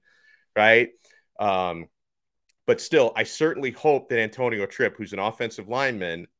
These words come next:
I would love to think that he's referencing Samson Okunlola, who's not an I M G guy. Uh, he's up in Massachusetts, but Samson Okunlola, the third-ranked offensive tackle in the class,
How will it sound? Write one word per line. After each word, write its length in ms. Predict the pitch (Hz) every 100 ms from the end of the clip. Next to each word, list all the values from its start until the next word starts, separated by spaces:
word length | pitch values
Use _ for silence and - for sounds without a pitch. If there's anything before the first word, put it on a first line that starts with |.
| _
I 160 | 117 131
would 160 | 123
love 420 | 107 120 156 147
to 100 | 117
think 340 | 113 143 131 -
that 100 | 113
he's 240 | 123 107
referencing 840 | 104 113 110 120 107 113 104 98 90 _ _
Samson 500 | - - 117 120 120
Okunlola, 760 | 110 107 117 101 117 120 92 85
who's 180 | 98 98
not 240 | 117 139
an 80 | 110
I 180 | 98 98
M 140 | 95
G 200 | 85 95
guy. 300 | 90 82 80
Uh, 120 | 80
he's 180 | 98 98
up 140 | 110
in 80 | 104
Massachusetts, 720 | 98 92 - - 143 - 98 -
but 120 | 101
Samson 400 | - 131 131 131
Okunlola, 540 | 123 123 123 123 110
the 80 | 98
third-ranked 560 | - 131 143 135 127 -
offensive 520 | 113 120 117 110 101
tackle 460 | - 107 110 - 104
in 100 | 90
the 60 | 87
class, 560 | - 90 85 98 -